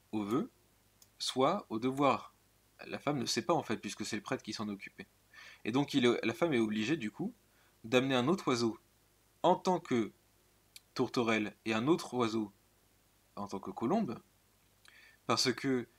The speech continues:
si elle, elle a maintenant, elle a amené un gro-, un nid de tourterelle et un nid de colombe, elle ne sait pas lesquels ont été sacrifiés en haut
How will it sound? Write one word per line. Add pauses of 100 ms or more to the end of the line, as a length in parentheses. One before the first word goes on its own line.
si
elle,
elle
a
maintenant,
elle
a
amené (800)
un
gro-,
un
nid (540)
de
tourterelle
et
un
nid (320)
de
colombe, (520)
elle
ne
sait
pas
lesquels
ont
été
sacrifiés
en
haut